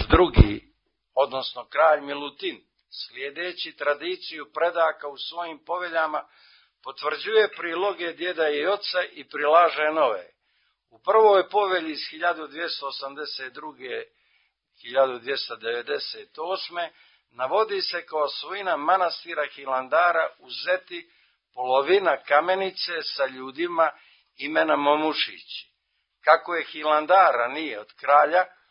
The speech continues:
Stefana Prvovjenčanog dobio pola kamenice uzeti, to je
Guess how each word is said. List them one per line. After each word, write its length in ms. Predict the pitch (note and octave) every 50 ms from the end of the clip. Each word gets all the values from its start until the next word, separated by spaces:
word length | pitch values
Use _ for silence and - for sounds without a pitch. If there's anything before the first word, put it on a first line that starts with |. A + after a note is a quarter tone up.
| _ _ _ _ _
Stefana 760 | - - - - F3 F#3 F3+ - E3+ E3+ D#3+ D3+ D3 C#3 C#3 -
Prvovjenčanog 920 | D3+ D3+ D3 D3+ D#3 F3+ G#3 G#3+ F#3 - - D3 C#3 B2+ B2 A#2 A#2 A#2+
dobio 440 | D3 E3+ E3+ D#3+ D#3+ D3+ C#3 C3 -
pola 260 | - G3+ G3 F#3 D#3+
kamenice 640 | - - F3 E3+ D#3+ D3+ C#3+ C#3 B2+ - - - A#2 A2
uzeti, 560 | G#2 - - D#3+ F#3 F#3+ - - F#3 F3 - _ _ _ _ _ _ _ _ _
to 160 | - C3+ D3
je 120 | D3+ D3+